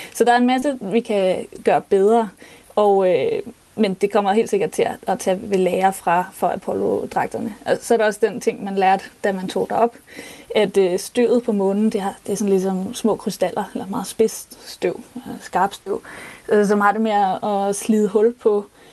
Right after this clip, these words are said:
det yderlag af rumdragterne. Så der er også, øh, både når det kommer til, hvis man skal have ting, der kan dreje, altså selve sådan nogle metal, metal bolts eller sådan noget, det vil måske ikke have det så godt med støv, og det samme med,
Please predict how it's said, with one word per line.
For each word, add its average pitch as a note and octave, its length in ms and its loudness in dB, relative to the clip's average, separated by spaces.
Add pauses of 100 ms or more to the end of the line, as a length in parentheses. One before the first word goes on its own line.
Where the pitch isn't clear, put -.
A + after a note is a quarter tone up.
(140)
det - 120 -6
yderlag A3+ 400 2
af G3 140 -4
rumdragterne. G3 640 -4
Så A3+ 80 0
der G#3+ 120 2
er G3+ 40 4
også, G3+ 320 0
øh, F#3+ 180 0
både F#3+ 320 2
når G#3 100 0
det - 100 -6
kommer - 240 -6
til, - 120 -8
hvis - 180 -6
man F3 120 -4
skal - 180 -8
have F3+ 200 -2 (300)
ting, G#3+ 180 -2
der F#3 80 0
kan F3 240 -2 (100)
dreje, F#3 400 0
altså F#3 260 -8 (120)
selve F#3 300 -2
sådan F3 160 -6
nogle G3 140 -4
metal, G3 420 0 (380)
metal G#3 280 2 (120)
bolts G3+ 400 0
eller F#3+ 160 0
sådan F#3+ 100 -6
noget, F3+ 160 -4
det G3+ 100 4
vil G3+ 220 4 (300)
måske G#3 320 -2
ikke A3 140 0
have G#3+ 100 2
det G#3 80 -2
så G#3+ 60 0
godt G3+ 180 2
med G#3 100 -2
støv, - 380 0
og F#3 100 -6
det F#3+ 100 -8
samme G3+ 340 -2
med, F#3 200 0